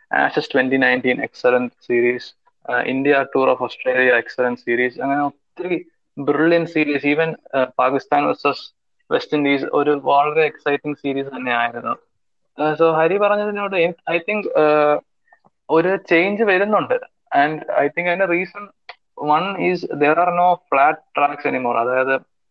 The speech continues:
absolute road pitches. I think ഇപ്പോ ഒരു സിക്സ് ഹൺഡ്രഡ്, ഫൈവ് ഹൺഡ്രഡ് ഒക്കെ ഞാൻ കാണാറ് പോലും ഇല്ല അങ്ങനത്തെ scores. And അതാണ് ഒരു ടെസ്റ്റ് മാച്ചിൽ നല്ലത് എന്നാണ്. കാരണം ഒരു even battle between bat and the ball ഇപ്പോ ഒത്തിരി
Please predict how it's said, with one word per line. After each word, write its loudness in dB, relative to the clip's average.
absolute 0
road 2
pitches. -4
I -2
think -4
ഇപ്പോ 0
ഒരു 4
സിക്സ് -8
ഹൺഡ്രഡ്, 0
ഫൈവ് 2
ഹൺഡ്രഡ് -2
ഒക്കെ -2
ഞാൻ -4
കാണാറ് 2
പോലും 0
ഇല്ല -4
അങ്ങനത്തെ -4
scores. -2
And -4
അതാണ് 0
ഒരു -2
ടെസ്റ്റ് -10
മാച്ചിൽ -6
നല്ലത് 0
എന്നാണ്. -4
കാരണം 0
ഒരു -6
even -4
battle 2
between -4
bat 0
and -4
the -4
ball 2
ഇപ്പോ -4
ഒത്തിരി -4